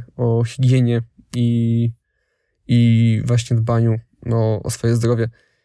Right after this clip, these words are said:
Więc coś tutaj poszło nie tak. Mm. No też oczywiście ta mniejsza chęć podejmowania aktywności fizycznej będzie pewnie występować w tych grupach wiekowych sześćdziesiąt, sześćdziesiąt dziewięć.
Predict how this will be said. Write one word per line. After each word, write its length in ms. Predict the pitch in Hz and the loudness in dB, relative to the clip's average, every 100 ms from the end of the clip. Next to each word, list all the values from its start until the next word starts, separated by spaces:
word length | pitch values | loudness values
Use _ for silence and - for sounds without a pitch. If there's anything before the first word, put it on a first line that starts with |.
| _ _ _ _ _ _ - | _ _ _ _ _ _ -4
Więc 260 | 117 117 | -2 -2
coś 200 | - 139 | -4 -4
tutaj 500 | - 135 135 123 127 - _ - | -4 -2 0 0 -4 -6 _ -6
poszło 220 | 131 135 | -2 0
nie 140 | 127 | 0
tak. 360 | 120 107 - _ _ _ _ _ - | 0 -4 -6 _ _ _ _ _ -8
Mm. 360 | - - - - _ _ _ _ _ _ _ _ _ _ _ | -4 -4 -6 -14 _ _ _ _ _ _ _ _ _ _ _
No 80 | 147 | -2
też 160 | 139 160 | 0 -2
oczywiście 420 | 143 156 151 147 | -2 -4 -2 -4
ta 340 | 143 135 135 135 - _ _ _ _ - | 0 2 0 -2 -10 _ _ _ _ -2
mniejsza 440 | 151 151 156 147 | 2 2 2 -2
chęć 560 | 120 165 139 117 - _ _ _ | 0 -2 -2 -8 -18 _ _ _
podejmowania 480 | - 131 127 127 127 117 - - | -2 0 2 0 0 -2 -8 -10
aktywności 500 | 117 123 127 117 120 | -4 0 0 0 -2
fizycznej 380 | 127 127 123 - _ _ _ | -2 0 -2 -4 _ _ _
będzie 240 | - 123 120 | -2 0 0
pewnie 180 | 127 123 | 0 -2
występować 560 | 117 135 123 120 120 | -2 -2 0 -2 -4
w 60 | - | -6
tych 140 | 123 | -4
grupach 240 | 117 123 120 | -2 -2 -2
wiekowych 420 | 123 120 117 117 | -2 -2 -2 -2
sześćdziesiąt, 340 | 117 117 120 | -2 0 -2
sześćdziesiąt 320 | 120 117 120 | -2 0 0
dziewięć. 340 | 117 117 117 | 0 -2 -4